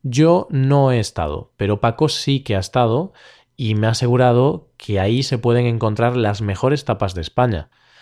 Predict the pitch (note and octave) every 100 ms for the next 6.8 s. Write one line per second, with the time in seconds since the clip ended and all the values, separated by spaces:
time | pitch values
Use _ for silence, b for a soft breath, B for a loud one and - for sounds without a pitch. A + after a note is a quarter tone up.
0 | b - - D3+ D#3 E3 D#3+ - - G#2
1 | F2 - C3 G#2+ F#2+ G#2 G#2+ A#2 G#2+ G2
2 | A#2 B2+ C3+ C3 A#2+ F2+ D#2+ B2+ A#2 D2+
3 | - b b b - G#2 A#2 C#3 C#3 -
4 | - G2 G2 G2+ G2+ G#2 A#2 C3 B2 A#2
5 | A#2 A2 A#2 G#2 - G2 G2+ A2+ A2+ A2+
6 | A2+ A2 A2+ G#2+ C3 A#2+ A#2+ G3